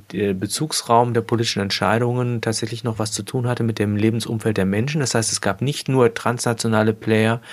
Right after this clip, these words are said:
die einen Marktdruck auf Deutschland errichtet haben, sondern man konnte zum Beispiel über Zölle und über anderes irgendwie, äh, wirtschaftliche Prozesse abpuffern, die, die heimische Wirtschaft stärken und so weiter und so weiter. Und da sage ich jetzt mal ganz naiv,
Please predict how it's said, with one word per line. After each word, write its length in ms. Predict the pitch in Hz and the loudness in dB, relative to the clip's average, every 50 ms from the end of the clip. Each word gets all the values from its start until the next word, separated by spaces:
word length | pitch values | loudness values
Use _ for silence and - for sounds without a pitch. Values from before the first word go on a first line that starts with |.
| - - - - - - - - - - - - - - _ _ - | -16 -14 -14 -14 -14 -14 -14 -16 -16 -18 -18 -20 -20 -20 _ _ -2
die 180 | 110 110 110 107 | 2 4 4 4
einen 160 | 104 101 98 | 4 4 2
Marktdruck 560 | 101 104 110 - - - - - 131 127 - | 2 2 2 0 -2 -4 0 0 2 4 4
auf 160 | 110 110 110 | 4 2 4
Deutschland 340 | - - 117 113 - 123 113 110 | 4 4 4 4 2 2 2 2
errichtet 340 | 110 117 113 - 120 - | 2 0 0 -2 -2 0
haben, 200 | 117 110 110 113 | 0 0 2 2
sondern 220 | 110 110 104 101 95 | 0 0 2 2 2
man 120 | 98 92 95 | 0 0 0
konnte 340 | 110 104 101 98 - - | 0 0 0 0 -4 -4
zum 120 | - - 101 | -6 -6 -6
Beispiel 160 | 98 - - | -6 -4 -6
über 140 | - 92 95 | -6 -4 -4
Zölle 380 | - - - 107 107 110 110 | -2 0 2 4 4 4 4
und 180 | 101 95 95 92 | 2 2 0 -2
über 220 | 90 92 87 82 | -4 -4 -4 -4
anderes 440 | - 101 104 107 107 113 101 - - | -4 -6 -6 -6 -4 -4 -4 -4 -4
irgendwie, 680 | - 90 92 101 101 - - 95 95 95 98 95 95 92 | -6 -6 -6 -6 -8 -6 -4 -4 -4 -2 -2 -2 -2 -2
äh, 300 | 90 90 90 90 90 92 | -4 -4 -8 -8 -6 -4
wirtschaftliche 480 | 101 98 - - 110 - - 104 - 104 | -4 -2 -2 -4 -4 -6 -6 -6 -6 -6
Prozesse 400 | - - 113 - 107 104 - - | -8 -8 -8 -6 -6 -6 -6 -4
abpuffern, 680 | 104 101 - - - 117 - - 117 107 107 107 101 98 | -6 -8 -6 -4 -4 -4 -2 0 0 0 0 0 -2 -4
die, 100 | - 92 | -6 -6
die 180 | - 95 95 | -4 -4 -2
heimische 460 | 95 104 107 104 104 104 - - 95 101 | -2 0 0 0 0 0 -2 -2 -2 0
Wirtschaft 380 | 107 107 - 110 101 - - | 0 0 -2 -4 -6 -6 -6
stärken 420 | - - - 90 92 101 - - - | -6 -4 -2 -2 -2 -4 -6 -8 -10
und 140 | - 95 | -10 -10
so 100 | - - | -8 -8
weiter 240 | 87 92 98 - 98 | -6 -6 -6 -6 -8
und 100 | 87 98 | -10 -10
so 100 | - - | -8 -6
weiter. 180 | 90 101 113 123 | -6 -4 -4 -4
Und 60 | 107 | -4
da 80 | 104 101 | -4 -2
sage 160 | 95 101 104 | -2 -4 -4
ich 40 | 104 | -6
jetzt 140 | 104 - - | -8 -8 -8
mal 100 | 107 98 | -4 -4
ganz 220 | 104 104 104 - | -2 -4 -4 -4
naiv, 320 | - 78 92 117 123 - | -4 -4 -4 -4 -4 -6